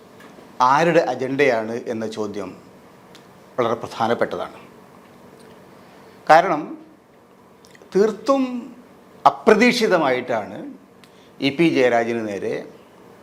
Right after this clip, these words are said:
ഈ കടന്നാക്രമണം ആരംഭിച്ചിരിക്കുന്നത്. പാലക്കാട്ട്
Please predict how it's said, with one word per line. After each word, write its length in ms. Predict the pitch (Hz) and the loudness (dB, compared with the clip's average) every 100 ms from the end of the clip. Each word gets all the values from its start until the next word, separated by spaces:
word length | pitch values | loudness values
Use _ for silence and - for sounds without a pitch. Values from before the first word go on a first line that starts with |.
| - - - - 120 | -20 -20 -20 -6 -2
ഈ 40 | 120 | -2
കടന്നാക്രമണം 640 | 123 120 123 120 117 113 117 107 113 | 0 0 0 0 -2 -6 -6 -4 -4
ആരംഭിച്ചിരിക്കുന്നത്. 800 | 107 110 107 90 - 85 - - - - - - - - - - - - - - - - - - - - | -4 -6 -8 -10 -12 -16 -16 -16 -20 -20 -20 -20 -20 -20 -20 -20 -20 -20 -20 -20 -20 -20 -20 -20 -20 0
പാലക്കാട്ട് 560 | 117 135 135 139 131 | 2 2 2 0 0